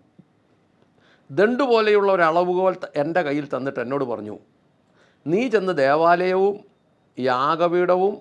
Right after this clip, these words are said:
അവിടെ ആരാധിക്കുന്നവരെയും അളക്കുക.'" ദേവാലയം, യാഗപീഠം, ആരാധിക്കുന്നവർ, ഈ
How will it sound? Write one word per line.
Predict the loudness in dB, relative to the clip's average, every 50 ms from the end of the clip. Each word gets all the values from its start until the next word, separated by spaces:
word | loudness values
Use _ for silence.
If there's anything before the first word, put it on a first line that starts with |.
| -14 _ _ _ _ _ _ _ _ _ _ -4 -2
അവിടെ | 0 0 0 0 0 0 0 0 2
ആരാധിക്കുന്നവരെയും | 0 0 2 2 2 2 0 0 -4 -8 -6 -6 -4 -4 -2 -2 -2 -2 -2 -2 -4 -6 -8 -10 -14 _ _ _ -10 -8
അളക്കുക.'" | -8 -8 -8 -10 -14 -16 -16 -16 _ _ _ _ _ _ _ _ _ _ _ _ _ _ _ _ _ _ _ _ _ -14 -8 -4 -2
ദേവാലയം, | -2 0 0 2 2 2 2 2 0 -2 -2 -4 -6 -12 _ _ _ _ _ _ _ _ _ _ _ _ _ -14 -10 -8 -8
യാഗപീഠം, | -6 -6 -6 -4 -2 -4 -4 -4 -4 -4 -2 -4 -4 -6 -10 _ _ _ _ _ _ _ _ _ _ _ _ _ _ -12 -8 -8 -6
ആരാധിക്കുന്നവർ, | -6 -6 -8 -6 -6 -6 -6 -8 -10 -12 -14 -16 -16 -16 -18 -18 -20 _ _ _ _ _ _ _ _ _ _ _ _ _ _ _ _ _ -10 -8
ഈ | -6